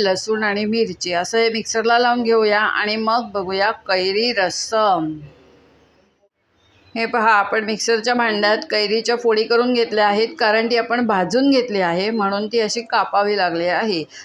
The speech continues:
जर तुम्ही कुकरला शिजवून घेतले तर हाताने मॅश करू शकता. आता हे बघा, आपण मिक्सरच्या भांड्यात थोडंसं पाणी घालून घेऊया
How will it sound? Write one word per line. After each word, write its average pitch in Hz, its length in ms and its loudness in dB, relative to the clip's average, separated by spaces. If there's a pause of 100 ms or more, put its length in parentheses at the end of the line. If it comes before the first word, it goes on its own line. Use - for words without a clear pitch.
(120)
जर 247 160 0
तुम्ही 262 220 0
कुकरला 247 540 0
शिजवून 226 460 -2
घेतले 240 380 -2 (100)
तर 214 100 0
हाताने 233 600 -2 (140)
मॅश 220 260 -2
करू 196 300 -4
शकता. 208 480 -4 (440)
आता 214 220 -2
हे 233 200 2
बघा, 220 200 2
आपण 196 280 -2
मिक्सरच्या 220 460 -2
भांड्यात 226 320 0 (100)
थोडंसं 220 380 -2
पाणी 208 380 -2
घालून 233 340 0
घेऊया 220 440 0